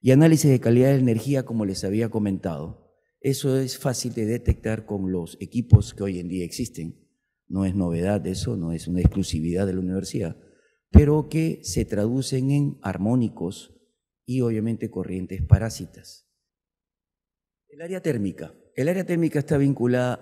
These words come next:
al uso de combustibles. Nosotros podemos tener el aprovechamiento, es la, transformamos la energía química acumulada en combustible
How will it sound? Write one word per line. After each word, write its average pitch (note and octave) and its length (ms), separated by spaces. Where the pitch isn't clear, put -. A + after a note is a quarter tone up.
al G#2+ 220
uso B2 220
de G#2 120
combustibles. E2+ 720
Nosotros C3+ 520
podemos A2 680
tener A2 720
el F#2+ 160
aprovechamiento, G2 840
es G2 220
la, F#2+ 260
transformamos G2 1040
la F#2 100
energía F2 480
química A2 400
acumulada E2 460
en A2 100
combustible G#2 1000